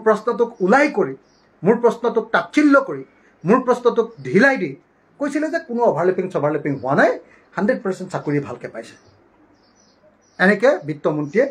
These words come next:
reply দিছিল। এতিয়া দেখা গ'ল যে এটা পদত, একেটা পদতে ছয়, একেজন মানুহে ছয়চল্লিছটা পদত উত্তীৰ্ণ হৈছে আৰু এজন মানুহে ছয়চল্লিছটা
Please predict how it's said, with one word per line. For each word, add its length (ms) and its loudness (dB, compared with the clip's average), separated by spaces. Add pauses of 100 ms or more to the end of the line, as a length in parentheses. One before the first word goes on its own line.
(280)
reply 340 -2
দিছিল। 220 -16 (680)
এতিয়া 240 0
দেখা 220 0
গ'ল 120 4 (680)
যে 120 2 (320)
এটা 260 0 (140)
পদত, 280 2 (260)
একেটা 340 0 (100)
পদতে 320 2 (220)
ছয়, 180 2 (1400)
একেজন 300 2 (100)
মানুহে 240 2 (120)
ছয়চল্লিছটা 720 2
পদত 220 4 (160)
উত্তীৰ্ণ 320 2 (100)
হৈছে 220 2 (1500)
আৰু 120 4 (180)
এজন 200 6 (100)
মানুহে 240 0 (100)
ছয়চল্লিছটা 560 2